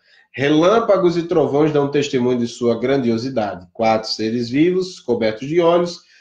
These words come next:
representam toda a criação cantando sem cessar,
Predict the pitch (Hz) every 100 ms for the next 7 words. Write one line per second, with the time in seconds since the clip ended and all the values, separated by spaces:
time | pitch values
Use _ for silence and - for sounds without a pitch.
0 | _ 131 147 165 151 160 156 156 165 180
1 | 180 170 160 151 - 143 143 147 143 135
2 | 127 127 120 120 117 117 - 135 - 117
3 | 120